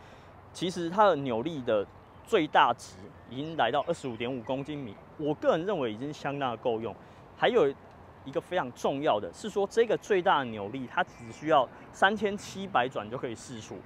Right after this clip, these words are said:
那同时呢，你如果是想要把这辆车逼近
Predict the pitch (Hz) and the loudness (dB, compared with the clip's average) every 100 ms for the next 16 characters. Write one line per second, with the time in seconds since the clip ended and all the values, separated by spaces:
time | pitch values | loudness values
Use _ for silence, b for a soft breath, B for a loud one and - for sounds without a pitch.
0 | B B B B - 214 226 - 156 196 | B B B B -4 -2 -2 0 -2 -2
1 | - 143 135 135 139 123 120 175 226 170 | -8 -6 -4 -4 -4 -8 -4 -2 2 0
2 | 131 101 - 123 160 113 101 170 156 139 | 0 -8 -6 -4 0 0 0 -2 -2 -2
3 | 143 131 B B B - - - 196 202 | -4 -4 B B B -20 -20 -10 -6 -6
4 | 220 165 | -6 -8